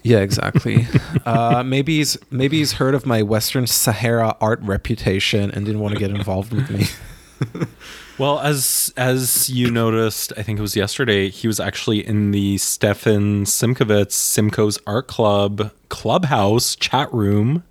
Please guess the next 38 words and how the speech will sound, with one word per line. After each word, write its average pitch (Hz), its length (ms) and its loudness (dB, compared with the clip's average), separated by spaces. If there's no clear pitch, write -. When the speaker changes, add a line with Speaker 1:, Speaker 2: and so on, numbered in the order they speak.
Speaker 2:
talking 104 360 -2
about 98 200 2
it 131 100 0
because - 360 -2
Stefan, 131 840 0
uh, 110 380 2
went 101 400 -2
off 98 360 -4
about 92 280 -6
him 98 200 -2
in 101 200 -2
stories 98 640 0
on 95 140 -2
Instagram. 92 720 -4
Basically, 98 520 -4
I 95 60 -4
don't 92 100 -2
know. 90 240 -4
Speaker 1:
Yeah, 131 240 0
I 123 40 2
was 139 160 0
gonna, 131 320 0
I 127 60 -6
was 131 80 0
gonna 139 200 2
tune 131 280 0
into 117 300 0
that 104 320 -2
discussion, 117 580 0
but, 104 200 -2
like, 104 340 -2
eleven 107 400 0
P - 200 -2
M 104 180 0
Eastern 110 340 0
time 120 260 2
is 101 140 0
even 95 320 -2